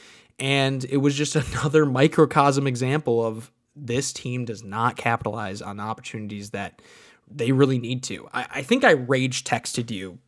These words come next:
four or five times at one point. I was seething. I was so mad. And it's cool to see Verlander do well. I don't wanna see him do well against the Tigers. I really don't.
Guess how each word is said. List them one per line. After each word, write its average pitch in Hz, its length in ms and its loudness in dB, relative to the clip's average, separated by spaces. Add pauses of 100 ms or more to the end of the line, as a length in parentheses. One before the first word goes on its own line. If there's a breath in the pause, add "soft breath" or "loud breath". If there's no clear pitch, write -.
(100)
four 143 300 4
or 131 60 0
five 120 260 -4
times 107 300 -10
at 95 80 -10
one 98 140 -14
point. 101 280 -12
I 139 160 4
was 220 200 4
seething. 165 600 -2 (220)
I 151 120 4
was 175 200 6
so 147 340 4
mad. 135 240 2
And 160 180 -4 (460 loud breath)
it's 247 200 0
cool 196 320 4
to 180 60 0
see 180 180 2
Verlander 143 420 4
do 131 160 4
well. 127 320 2
I 165 120 4
don't 185 180 6
wanna 160 180 2
see 139 200 -2
him 123 160 -2
do 110 120 -8
well 98 220 -10
against 104 260 -14
the - 60 -14
Tigers. - 580 -16
I 131 80 0
really 143 280 8
don't. 80 240 -10